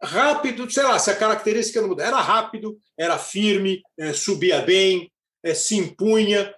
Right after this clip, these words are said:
Mas, assim, você dava a bola pro Juninho, ele não ia sair petecando a bola, dando chapéu, botando na caneta do adversário. Ele era um zagueiro eficiente e, e, e, e, assim, muito competente. Quando você vê hoje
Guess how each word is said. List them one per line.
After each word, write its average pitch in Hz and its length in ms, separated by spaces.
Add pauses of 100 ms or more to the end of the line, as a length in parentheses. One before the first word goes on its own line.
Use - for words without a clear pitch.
(200)
Mas, 381 120
assim, 156 420
você - 160
dava 190 180
a - 40
bola 156 200
pro 156 100
Juninho, 160 440
ele 285 160
não 254 80
ia 220 100
sair 185 280
petecando 190 520
a 180 60
bola, 160 280
dando 139 200
chapéu, 165 480
botando 143 320
na 151 100
caneta 151 400
do 170 60
adversário. 170 540
Ele 143 80
era 175 120
um 202 40
zagueiro 208 540
eficiente 285 1300 (220)
e, 220 200
e, 220 280
e, 202 560
e, 196 40
assim, 165 520 (340)
muito 233 380
competente. 247 800 (480)
Quando 339 240
você 285 320
vê 196 240
hoje 175 480